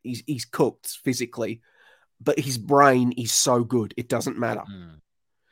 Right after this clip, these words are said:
Speaker 1: So,
Speaker 2: Well,
Speaker 1: and
Speaker 2: it, it's not that it doesn't matter.
Speaker 1: Well, it,
Speaker 2: It matters
Speaker 1: yeah.
Speaker 2: way less.
Speaker 1: It matters way less because his brain is so good. The brain is the quickest muscle.
Speaker 2: Yeah.
Speaker 1: Um, so he can still contribute. It's just,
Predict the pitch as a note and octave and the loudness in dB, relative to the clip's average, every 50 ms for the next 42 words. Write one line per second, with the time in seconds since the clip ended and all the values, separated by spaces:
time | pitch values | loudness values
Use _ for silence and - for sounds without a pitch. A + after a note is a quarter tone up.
0 | _ _ _ _ _ - - - C#3+ C3+ C3 B2+ B2+ C3 - - - C#3+ - - | _ _ _ _ _ -8 -2 2 4 6 6 6 6 4 4 4 4 4 4 4
1 | - A#2+ - - F3+ F3 - - G#3+ F3 - - G3+ G#3 G3+ A#3 G3+ F3+ C#3 B2 | 4 2 0 -2 -4 -4 -8 -12 -12 -12 -8 -8 -8 -8 -8 -8 -8 -8 -8 -10
2 | _ - D3 C3+ C3 A#2+ A2 G#2+ G2 F2+ E2 D#2 - - - - B2+ C#3+ D3+ D#3+ | _ -2 -2 -2 -2 -2 -6 -10 -12 -14 -20 -20 -20 -20 -20 -6 2 6 6 8
3 | D#3+ D#3+ C3 C#3 B2+ C3+ C#3+ C#3 C#3+ C3+ A#2+ A#2 A#2 A2+ A#2 B2 A#2+ A#2+ A2+ A2 | 8 6 2 0 2 2 4 4 2 2 0 -4 -4 -2 0 2 2 0 0 -4
4 | G#2 F2 - - - - - - - - D3+ D#3 D3+ D3+ E3 E3+ E3+ E3+ D#3+ C#3 | -8 -10 -10 -10 -10 -10 -10 -2 4 6 6 6 8 8 6 6 6 4 4 6
5 | C#3+ C#3+ C#3 C3+ C#3 B2+ - - - C3 B2 C#3 A#2+ B2 A#2+ A2+ - - C3 B2 | 6 8 8 6 4 0 0 -2 -6 -6 -6 -6 -4 -4 -6 -8 -8 -6 -4 -2
6 | A#2 A#2 A2+ A2+ A2 A2 - - - A#2+ A2 G#2+ G#2+ D3+ C3 A2+ - G2 - B2+ | -2 -2 -2 -4 -6 -6 -6 -6 -4 -4 -4 -4 -4 -6 -6 -6 -8 -6 -4 -2
7 | A#2+ A2 A2 G#2+ - - G#2+ - - G#2+ - A#2 - C#3 B2+ A#2+ A2+ - - - | -2 -2 -4 -6 -10 -12 -12 -12 -12 -12 -12 -10 -8 -6 -6 -6 -6 -10 -14 -20
8 | _ _ _ _ _ _ _ _ _ _ _ _ _ F2 G2 C3 C3+ C3 C3 C3 | _ _ _ _ _ _ _ _ _ _ _ _ _ -6 -2 0 2 2 2 0
9 | C3+ - - - - - D3 C3 A#2+ G#3 G#3+ - G3 E3 - - E3 C#3 - - | -2 -8 -10 -8 -4 -2 0 0 0 -2 -4 -4 -6 -4 -2 0 0 0 0 -2
10 | D#3+ D#3 D3+ - A#2+ - A2 G#2+ - _ _ _ - - _ _ - C#3+ C#3+ - | -2 -2 -2 -4 -8 -10 -10 -12 -12 _ _ _ -20 -20 _ _ -8 -6 -6 -6
11 | - - - F3 F3 - | -6 -4 -4 -4 -4 -6